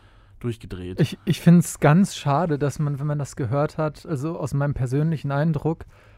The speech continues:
Speaker 2: hab ich nur die ganze, dieses fast disharmonische Flötenspiel oder also diese Bassklarinetten und dann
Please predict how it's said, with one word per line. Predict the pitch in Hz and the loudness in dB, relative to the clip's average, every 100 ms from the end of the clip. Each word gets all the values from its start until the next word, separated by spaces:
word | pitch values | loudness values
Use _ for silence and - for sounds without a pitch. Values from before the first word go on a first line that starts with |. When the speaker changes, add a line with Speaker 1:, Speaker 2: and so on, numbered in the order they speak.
| - - | -20 -2
Speaker 2:
hab | 139 | 0
ich | 127 139 | 2 2
nur | 135 143 - - - _ | 0 0 -4 -16 -20 _
die | 143 | -2
ganze, | 143 139 156 135 - | 0 0 -4 -6 -6
dieses | 139 147 - - | -4 -4 -6 -12
fast | - 151 - - | -4 -4 -4 -6
disharmonische | 156 - 131 147 156 160 143 147 | -6 -4 0 2 2 0 -2 -4
Flötenspiel | - 147 160 - 170 - 175 190 196 - - _ _ _ - _ _ _ | -4 -2 -2 -2 -8 -8 -4 -2 -2 -6 -18 _ _ _ -20 _ _ _
oder | 160 151 175 | -2 -2 -2
also | 175 143 147 | -4 0 -2
diese | 127 135 127 | -2 -4 -4
Bassklarinetten | 123 139 - 165 160 165 160 - 190 190 - - - | -2 -2 -2 -2 0 0 -2 -2 -4 -4 -8 -20 -12
und | 165 151 147 - - | -2 0 0 -6 -2
dann | 151 147 156 | 0 0 -2